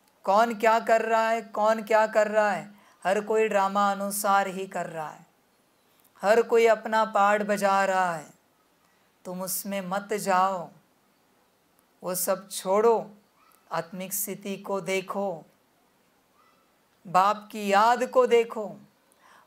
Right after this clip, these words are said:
कौन क्या कर रहा है, इससे तुम्हारा भला नहीं होगा। तुम क्या कर रहे हो, इसी से तुम्हारा भला होगा। ध्यान में रखना बच्चे,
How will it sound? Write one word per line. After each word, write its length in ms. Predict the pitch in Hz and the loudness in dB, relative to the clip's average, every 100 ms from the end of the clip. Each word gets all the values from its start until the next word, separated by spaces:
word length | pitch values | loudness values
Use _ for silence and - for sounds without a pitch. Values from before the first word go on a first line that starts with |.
| - | -6
कौन 320 | 185 202 233 | 2 2 2
क्या 260 | 226 220 233 | 0 2 2
कर 220 | 247 254 | 2 0
रहा 140 | 247 247 | 4 4
है, 120 | 240 | 4
इससे 280 | 214 208 240 | 0 -2 -4
तुम्हारा 460 | 240 220 220 233 | -2 0 2 2
भला 300 | 226 208 226 240 | 2 4 4 2
नहीं 180 | 247 | 0
होगा। 360 | 254 254 254 214 151 - _ _ _ _ _ _ _ _ _ _ _ _ _ _ _ _ _ - | 0 2 2 0 -2 -10 _ _ _ _ _ _ _ _ _ _ _ _ _ _ _ _ _ -12
तुम 200 | 185 202 | -8 -8
क्या 320 | 202 208 233 | -2 2 2
कर 240 | 254 262 247 | 4 2 4
रहे 180 | 240 | 2
हो, 160 | 202 156 - _ _ _ - | 2 -2 -12 _ _ _ -12
इसी 300 | 170 - 233 | -6 -2 -2
से 160 | 208 240 | 2 2
तुम्हारा 480 | 240 220 226 226 226 | 2 2 4 6 4
भला 280 | 208 208 214 | 4 4 4
होगा। 380 | 208 202 196 160 - _ _ - | 2 0 -2 -4 -10 _ _ -14
ध्यान 340 | 170 185 220 | -2 2 2
में 120 | 233 233 | 2 2
रखना 300 | 202 208 269 | 2 0 0
बच्चे, 420 | 285 208 - 165 | 0 0 -6 -10